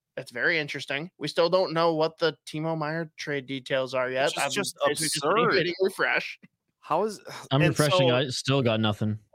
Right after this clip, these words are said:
Speaker 2: I, I circle back to the wagon guys that you don't need. We're, we're just talking, like, baseline performance for that right wing spot. Is somebody that can just drive the offense. And if you want to bring up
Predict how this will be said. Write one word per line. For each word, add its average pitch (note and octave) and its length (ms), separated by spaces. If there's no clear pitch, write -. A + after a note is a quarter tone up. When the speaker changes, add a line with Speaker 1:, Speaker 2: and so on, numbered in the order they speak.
Speaker 2:
I, D3+ 140
I D3 100
circle E3+ 360
back C#3+ 280
to D3 100
the B2 80
wagon A2+ 380
guys F#2+ 360
that G2+ 240
you D#3+ 160
don't E3+ 240
need. D#3 560
We're, E3 220
we're D#3+ 180
just E3 160
talking, D#3+ 300
like, C3 240
baseline C3+ 560
performance A2 840
for A2 500
that A2 320
right A2 240
wing G#2+ 160
spot. F2 400
Is - 80
somebody D#3 280
that C#3+ 120
can C#3+ 100
just C3+ 220
drive F#2+ 320
the F2+ 140
offense. D2+ 580
And C3+ 400
if C#3+ 220
you C#3+ 120
want C3 380
to F3+ 200
bring C3+ 280
up C3+ 200